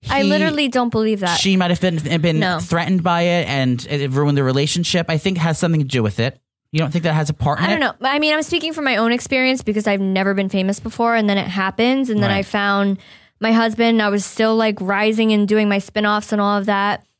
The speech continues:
Speaker 2: Right.
Speaker 1: I couldn't imagine getting so big to where I was like, "Listen, I don't wanna be with my husband anymore." Like, love is love.
Speaker 2: Right.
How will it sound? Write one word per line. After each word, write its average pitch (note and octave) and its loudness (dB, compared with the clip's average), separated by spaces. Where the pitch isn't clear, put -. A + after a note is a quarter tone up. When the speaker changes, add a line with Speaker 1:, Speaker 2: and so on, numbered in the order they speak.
Speaker 2:
Right. G3+ -2
Speaker 1:
I C4 0
couldn't D#4+ 0
imagine A3 0
getting A3+ 0
so A3 0
big G#3+ 0
to G#3 -2
where F#3+ 0
I F#3 0
was F#3 -2
like, F#3+ -2
"Listen, G3 -2
I F#3 0
don't F3+ -2
wanna F3+ -2
be F3 -4
with E3 -4
my E3+ -4
husband F3 -4
anymore." E3 -8
Like, F#3+ 0
love A#3+ 2
is A#3 0
love. F#3+ -2
Speaker 2:
Right. C3+ -2